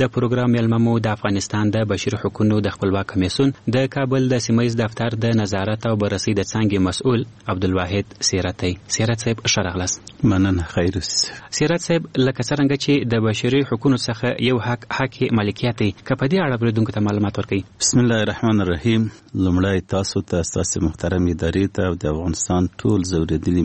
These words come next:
Speaker 2: ملت ته خپل سلامونه او احترامات وړاندې کوم. لکه څنګه چې تاسې په خپل سوال کې دا مطرح کړه چې د بشري حقونو څخه یو ب-، حق، هغه حق مالکیت دی.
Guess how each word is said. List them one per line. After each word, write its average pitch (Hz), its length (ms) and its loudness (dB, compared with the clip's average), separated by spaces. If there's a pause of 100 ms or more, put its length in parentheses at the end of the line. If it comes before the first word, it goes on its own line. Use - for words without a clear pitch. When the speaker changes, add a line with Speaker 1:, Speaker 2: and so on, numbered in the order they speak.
Speaker 2:
ملت 90 340 -2
ته 80 120 -6
خپل 90 240 -4
سلامونه 87 440 0
او 87 140 0
احترامات 87 400 -2
وړاندې 78 300 -2 (100)
کوم. 76 140 -4 (140)
لکه 101 240 0
څنګه 113 400 2
چې 107 80 0 (120)
تاسې 104 300 0 (600)
په - 120 -6
خپل 98 200 0
سوال 104 300 0
کې 98 160 -2
دا 98 80 2 (100)
مطرح 95 400 -2
کړه 95 220 -2
چې 90 120 0 (420)
د 92 260 2
بشري 98 440 0
حقونو 92 460 0
څخه - 160 -4 (140)
یو 92 220 2
ب-، 90 280 -6 (100)
حق، - 260 -2 (200)
هغه 95 240 0
حق 98 240 0 (100)
مالکیت 82 560 -2
دی. - 80 -16